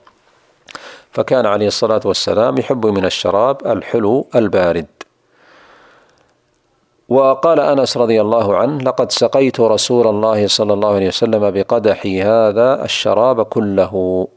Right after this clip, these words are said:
العسل والنبيذ والماء واللبن"، رواه مسلم.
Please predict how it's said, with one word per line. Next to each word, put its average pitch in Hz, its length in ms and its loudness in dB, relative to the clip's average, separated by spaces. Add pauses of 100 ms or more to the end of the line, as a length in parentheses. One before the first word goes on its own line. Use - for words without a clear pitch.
العسل 101 720 0 (180)
والنبيذ 98 840 0 (160)
والماء 95 600 0
واللبن"، 85 540 -2 (680)
رواه 92 280 0
مسلم. - 360 -12